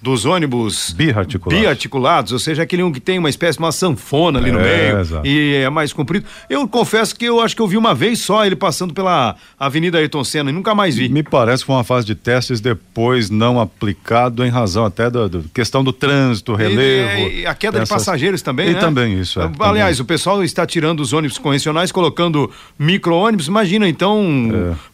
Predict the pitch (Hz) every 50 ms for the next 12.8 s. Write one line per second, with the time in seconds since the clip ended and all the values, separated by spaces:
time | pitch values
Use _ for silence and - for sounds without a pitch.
0 | _ - 139 143 135 131 110 120 160 185 156 - - 180 185 170 170 175 - -
1 | - - 196 196 190 - 208 185 170 185 180 - 214 208 226 - - 151 151 139
2 | - - - - - - - 127 131 - - 143 156 185 185 180 196 226 220 220
3 | 226 - 208 175 160 165 151 151 151 135 - 123 104 120 101 101 160 208 170 127
4 | 131 107 123 110 98 104 90 - - - - - _ _ - - 151 151 160 160
5 | 170 185 226 240 - - 196 196 - - - 170 156 139 151 131 - 131 139 135
6 | 120 120 117 151 151 143 123 120 127 139 135 - - 143 165 180 160 131 120 110
7 | 123 156 180 180 147 123 110 - - - - - - - - 127 107 - 135 127
8 | 107 143 123 101 107 120 156 202 180 170 - - - - - - - 277 247 208
9 | 196 196 - - 190 233 254 226 135 - 135 196 220 196 135 - - 131 - 151
10 | 147 151 147 - - 135 120 104 - - - - _ _ - 139 147 147 139 117
11 | 131 120 104 117 180 196 190 147 127 131 175 165 156 156 180 208 220 208 170 170
12 | 180 196 147 - - _ - - - - 190 202 202 202 202 -